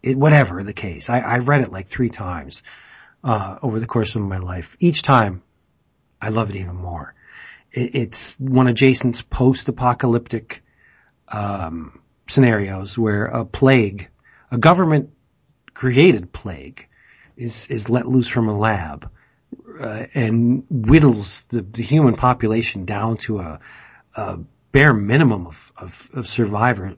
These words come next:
survivors that are immune to the Captain Trips, the, the, the plague. And then you have, um, your big bad, the walking dude,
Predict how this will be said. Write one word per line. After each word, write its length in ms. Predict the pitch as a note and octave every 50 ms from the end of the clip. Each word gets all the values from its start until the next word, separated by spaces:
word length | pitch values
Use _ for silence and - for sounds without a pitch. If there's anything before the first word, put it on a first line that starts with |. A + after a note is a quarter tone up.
| _ -
survivors 600 | - - - - - G#2+ A2+ A2+ A2+ A2 G#2+ F2+
that 120 | A2+ A2
are 120 | A2 G#2+ G#2+
immune 680 | G2+ G#2 A2 A#2+ D3 G3 A3 F3+ G#2+ E2+ - - - _ _ _ _ _ _ _ _ _ _ _ _ _ _ _ _ _ _ _ _
to 180 | - - C#3
the 100 | A2 G#2
Captain 380 | G2+ - B2+ A2+ G#2 - - F#2+
Trips, 480 | - - G#2 - _ D3+ D3+ - - - _ _ _ _ _ _
the, 300 | C3 G#2+ G2+ G#2+ G2 G2
the, 300 | F#2+ G2 G2+ G#2 G2+ F#2 -
the 120 | - C#3 A2+
plague. 540 | - - - A#2 G2 F2+ D#2 E2 - - _ _ _ _ _ _ _ _ _ _ _ _
And 200 | B2+ A#2+ A#2+ A#2+
then 180 | B2+ B2+ B2+
you 240 | A#2+ A#2 B2 C3+ D3
have, 720 | D3 - D3+ D3 C#3+ C#3+ C#3+ D3 D3 C#3+ C3+ - - - _ _
um, 480 | - C#3+ C#3+ C#3+ C#3 C#3 C#3+ C#3+ C#3 C3 _ _ _ _ _ _ _ - - _ _ _
your 140 | _ B2 B2+
big 260 | A#2 A2+ D3 D3+ C3+
bad, 380 | A#2 C#3 D3+ E3 C#3+ A#2+ A2+ A2
the 60 | A#2+ A2+
walking 400 | G#2+ C#3 D#3+ D#3 D3+ B2+ A2 G2
dude, 360 | G#2 G2 F#2 F2 F#2+ A#2